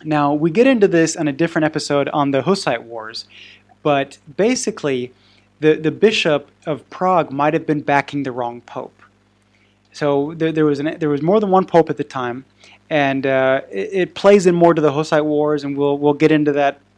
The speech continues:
in a different episode. But basically, Wenceslav backed the pope in Avignon,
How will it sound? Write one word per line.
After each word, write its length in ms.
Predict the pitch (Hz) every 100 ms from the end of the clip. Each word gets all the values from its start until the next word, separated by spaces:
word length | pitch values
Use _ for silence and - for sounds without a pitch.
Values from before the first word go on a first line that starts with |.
| _ _ -
in 140 | 160
a 40 | 147
different 300 | 151 139 139
episode. 520 | 143 156 131 120 117 _ - - - - -
But 380 | 135 143 139 - -
basically, 500 | 151 233 247 233 156
Wenceslav 720 | 143 202 214 233 165 156 -
backed 300 | - 139 143
the 60 | 151
pope 280 | - 139 139
in 100 | 139
Avignon, 680 | 160 151 143 123 104 110